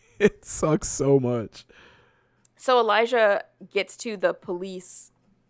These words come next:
Speaker 2: like, where they are at, like, the police dock right as they're about to take off. So he just hops in a police watercraft.
Speaker 1: Whop. Just hops right in there.
Speaker 2: And they're in there, and he's in the water, and he's freaking out. And Chris is like, "Calm your tits."
Speaker 1: <laughs>
Speaker 2: And
Speaker 1: Calm down, bro.
Speaker 2: he sees her kayak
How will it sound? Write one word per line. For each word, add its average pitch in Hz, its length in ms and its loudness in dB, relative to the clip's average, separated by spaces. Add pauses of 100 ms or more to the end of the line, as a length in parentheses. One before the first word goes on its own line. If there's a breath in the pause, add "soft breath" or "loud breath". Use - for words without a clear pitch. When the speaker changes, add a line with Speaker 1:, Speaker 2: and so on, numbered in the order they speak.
Speaker 2:
like, 185 260 0
where 196 160 4
they 180 100 6
are 185 280 6
at, - 160 -4
like, 180 140 -10
the 180 80 -16
police 175 320 -12
dock 170 420 -4
right 175 440 -2
as 165 540 -4
they're 180 100 -10
about 175 180 -2
to - 40 -20
take 160 200 -10
off. 131 140 -12
So - 80 -20
he 202 80 -16
just 180 160 -16
hops 175 240 0
in 165 60 -8
a - 40 -12
police 175 260 -12
watercraft. 160 540 -8 (440)
Speaker 1:
Whop. 123 300 -8 (300)
Just - 140 -18
hops 101 300 -12
right 110 200 -6
in 139 140 -8
there. 123 260 -8
Speaker 2:
And 208 140 0
they're 190 80 2
in 247 180 -4
there, 240 240 -4
and 208 120 -6
he's 196 100 -16
in 190 60 -10
the 170 60 -6
water, 190 320 4
and 190 80 -2
he's 180 140 -10
freaking 220 280 -10
out. 185 280 -6
And 151 80 -20
Chris 185 180 -14
is 180 80 -20
like, 160 160 -10
"Calm 165 240 -6
your 202 80 -6
tits." 180 420 -6 (580)
Speaker 1:
<laughs> 127 160 -2
Speaker 2:
And 175 340 0
Speaker 1:
Calm 120 300 -8
down, 104 240 -8
bro. 104 200 -14 (400)
Speaker 2:
he 247 300 -6
sees 180 640 -8
her 175 560 0
kayak 165 480 0